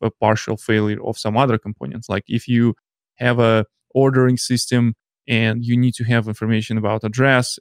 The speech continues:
and address, uh, is provided by another type of A P I, like, how you would, you know,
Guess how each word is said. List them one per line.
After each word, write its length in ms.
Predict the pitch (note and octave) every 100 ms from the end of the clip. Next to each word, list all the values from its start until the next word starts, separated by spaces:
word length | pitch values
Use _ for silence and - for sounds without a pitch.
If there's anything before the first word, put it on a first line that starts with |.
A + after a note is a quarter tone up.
| -
and 240 | A#2 A2+
address, 540 | A2+ A2+ A2 G#2+ - -
uh, 240 | G#2+ A2 G#2+ -
is 120 | A2
provided 420 | - A#2 A#2 G#2
by 280 | G#2 G2+ G2 -
another 420 | A#2+ C3 A#2+ A2+ G#2+ _
type 220 | - A2+ A2+
of 140 | A2+
A 100 | A2
P 140 | A#2 A2+
I, 220 | C3 G#2
like, 160 | G#2 -
how 160 | B2 A#2+
you 140 | A2+
would, 260 | A2 A2+ A2 _ _ _
you 140 | -
know, 80 | A#2